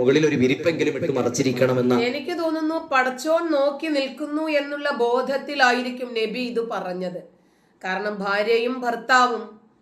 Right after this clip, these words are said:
Speaker 2: തമ്മിൽ സ്വകാര്യമായി സംഭാഷണം നടത്തിക്കൊണ്ടിരിക്കുന്ന ആ രഹസ്യ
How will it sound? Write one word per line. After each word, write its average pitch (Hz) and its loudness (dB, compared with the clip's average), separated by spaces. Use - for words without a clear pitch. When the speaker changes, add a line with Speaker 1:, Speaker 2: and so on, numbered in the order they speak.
Speaker 2:
തമ്മിൽ 233 0
സ്വകാര്യമായി 240 0
സംഭാഷണം 233 -4
നടത്തിക്കൊണ്ടിരിക്കുന്ന 208 -6
ആ - 4
രഹസ്യ 254 0